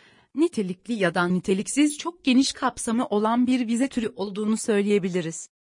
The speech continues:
Üstelik E üç vizesinin gereklilikleri birinci ve ikinci kategoridekilere oranla çok daha azdır.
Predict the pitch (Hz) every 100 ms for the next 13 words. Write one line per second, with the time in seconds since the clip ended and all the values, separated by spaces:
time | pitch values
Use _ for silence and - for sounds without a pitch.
0 | _ - 214 - 214 220 - 277 240 302
1 | 302 220 214 208 214 190 190 202 208 214
2 | 226 262 247 - 240 233 202 226 247 285
3 | 269 202 - - 254 254 359 185 - 190
4 | 185 185 220 226 240 254 277 220 220 214
5 | 214 190 294 - 208 226 277 175 160 151
6 | 175